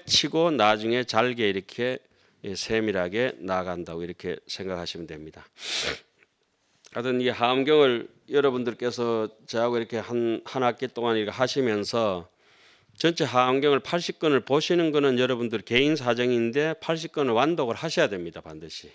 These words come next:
예? 반독, 힘드시면 이렇게 세지 묘원품 할 때 세지 묘원품 다섯 권을 다 읽으시는 거예요. 예? 하루에 한 권씩 읽어도 일주일이면 다 읽거든요.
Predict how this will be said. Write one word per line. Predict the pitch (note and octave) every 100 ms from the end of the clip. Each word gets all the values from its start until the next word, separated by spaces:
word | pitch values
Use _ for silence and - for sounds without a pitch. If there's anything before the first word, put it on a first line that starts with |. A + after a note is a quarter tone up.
| _
예? | A#2 D3+ - _ _ _ _ _ _
반독, | A2+ A#2 - - - _ _ -
힘드시면 | - F#3+ F#3+ - F3+ C#3+
이렇게 | C3 C3 C3
세지 | - E3+ E3+ E3+
묘원품 | D3 E3 E3 D3+
할 | D3
때 | C#3+
세지 | - D#3 D3+
묘원품 | C3+ C3+ C3 A#2
다섯 | C3 C#3
권을 | C3 G#2
다 | G2+ G#2+
읽으시는 | D3+ C3+ - F2+
거예요. | D#2+ -
예? | G2 D#3 - _ _ _ _ _
하루에 | - C#3 C#3
한 | C3+
권씩 | D3 D#3 C#3+
읽어도 | C#3 B2
일주일이면 | B2 D3 D#3+ C#3 A2+
다 | G#2
읽거든요. | G#2 G#2 D3+ B2+ G2+ G2+ C3